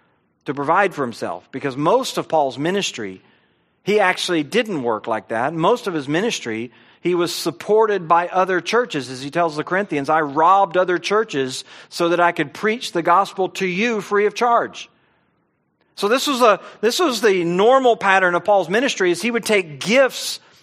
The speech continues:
from churches who would send him out to, to evangelize and to plant other churches.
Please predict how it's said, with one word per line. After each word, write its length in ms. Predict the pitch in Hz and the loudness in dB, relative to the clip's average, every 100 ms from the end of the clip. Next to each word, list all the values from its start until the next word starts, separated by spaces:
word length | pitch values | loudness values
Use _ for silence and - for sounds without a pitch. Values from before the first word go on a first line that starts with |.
| _ | _
from 300 | - 220 208 | 0 2 2
churches 680 | 180 240 269 - 170 165 - - - - | 2 4 4 2 0 0 -4 -12 -20 -8
who 80 | 202 | 0
would 160 | 202 - | 0 0
send 380 | - 262 269 226 | 0 2 2 2
him 200 | 254 240 | 0 2
out 400 | 214 240 233 - | 4 6 4 2
to, 260 | 202 190 180 - - - | 0 0 0 -6 -20 -4
to 220 | 208 208 | -2 0
evangelize 800 | 214 180 214 240 220 220 208 180 | 0 4 4 2 2 4 4 2
and 100 | 180 | -2
to 80 | 180 | -2
plant 360 | - 226 220 | 0 2 2
other 220 | 220 202 190 | 2 2 2
churches. 540 | 240 247 - 147 | 4 4 4 -4